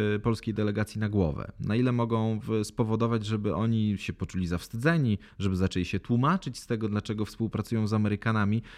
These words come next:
No, ocze-, jakby takie oczekiwanie Ukraińców, że, że, że Cichocki czy ktokolwiek z polskiej delegacji będzie im się tłumaczył z tego, dlaczego współpracujemy z Amerykanami, jest do pewnego stopnia nawet żenujące.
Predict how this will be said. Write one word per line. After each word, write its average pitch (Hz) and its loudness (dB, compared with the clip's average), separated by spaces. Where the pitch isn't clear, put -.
No, 120 2
ocze-, 113 0
jakby 117 -2
takie - -4
oczekiwanie 135 0
Ukraińców, 101 0
że, 95 0
że, 101 0
że 104 -2
Cichocki 123 -4
czy - -4
ktokolwiek 117 0
z - -20
polskiej 101 -2
delegacji 101 0
będzie 101 0
im 101 0
się 104 -2
tłumaczył 107 -2
z - -14
tego, 110 0
dlaczego 98 -2
współpracujemy 110 -4
z - -10
Amerykanami, 110 0
jest 135 -2
do 139 -4
pewnego 143 -6
stopnia 131 -4
nawet 147 -2
żenujące. 170 -2